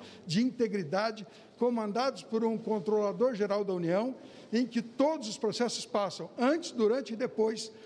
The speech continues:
dos, da sua efetivação. Eu não vejo, eh, como sustentar essa narrativa que está sendo feita na C P I, mas isso é julgamento da população.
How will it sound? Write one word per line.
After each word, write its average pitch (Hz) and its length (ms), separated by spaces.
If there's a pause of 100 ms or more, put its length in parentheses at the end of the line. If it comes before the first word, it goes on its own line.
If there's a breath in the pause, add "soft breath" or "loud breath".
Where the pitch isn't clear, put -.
(160 loud breath)
dos, 175 200
da 208 160
sua 208 200
efetivação. 190 680 (460 loud breath)
Eu 233 160
não 240 180
vejo, 214 460 (400)
eh, 175 340 (240)
como 226 260
sustentar 233 840
essa 208 200
narrativa 190 600 (320 loud breath)
que - 80
está 190 220
sendo 202 280
feita 196 480 (300 loud breath)
na 185 120
C 220 140
P 208 180
I, 156 100
mas 180 180
isso 262 260
é 220 140
julgamento 214 500
da 226 200
população. 220 680